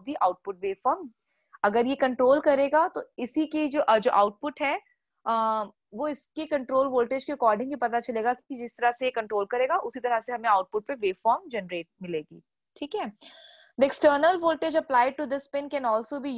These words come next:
used to modulate the output waveform। अगर कंट्रोल वोल्टेज पिन पर हमने कोई एक्सटर्नल वोल्टेज अप्लाई की है, तो जो आउटपुट वेवफॉर्म है, उसे मॉड्यूलेट करने के लिए भी हम इसे यूज़ कर सकते हैं। मॉड्यूलेशन भी हम परफॉर्म कर सकते हैं with the help of control voltage।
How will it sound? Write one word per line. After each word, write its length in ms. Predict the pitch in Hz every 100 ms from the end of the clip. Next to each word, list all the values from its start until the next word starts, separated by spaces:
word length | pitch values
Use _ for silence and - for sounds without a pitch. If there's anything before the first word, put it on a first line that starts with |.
| 233
used 180 | 254 -
to 40 |
modulate 480 | 269 220 208 220 247
the 120 | 220
output 340 | 254 196 - 202
waveform। 440 | 185 180 - 180 -
अगर 200 | 208 285
कंट्रोल 480 | 294 262 269 277 285
वोल्टेज 380 | 247 233 254 -
पिन 180 | 240 233
पर 160 | 254
हमने 240 | 240 220 226
कोई 120 | 254
एक्सटर्नल 420 | - - 208 220
वोल्टेज 420 | 233 214 208 226
अप्लाई 360 | 233 - 196 196
की 320 | - 220 214
है, 160 | 208 208
तो 100 | 262
जो 140 | -
आउटपुट 520 | - 196 202 - 311 -
वेवफॉर्म 420 | 240 240 254 240
है, 100 | 262 -
उसे 240 | 226 311
मॉड्यूलेट 480 | 277 220 202 208 208
करने 260 | 202 185 196
के 180 | 208 190
लिए 220 | 190 185
भी 200 | 202 208
हम 180 | 190 180
इसे 200 | - 240
यूज़ 380 | 190 240 427 - _ _ _ -
कर 140 | 220
सकते 360 | 208 180 - 175
हैं। 140 | 170
मॉड्यूलेशन 680 | 180 175 180 196 208 254 233
भी 140 | 214 220
हम 160 | 220
परफॉर्म 380 | 214 214 202 202
कर 140 | 202
सकते 320 | 185 180 - 214
हैं 140 | 320
with 140 | 262
the 100 | 202
help 440 | 190 185 180 - 370
of 200 | - 226
control 400 | 202 196 262 240
voltage। 500 | 180 156 - -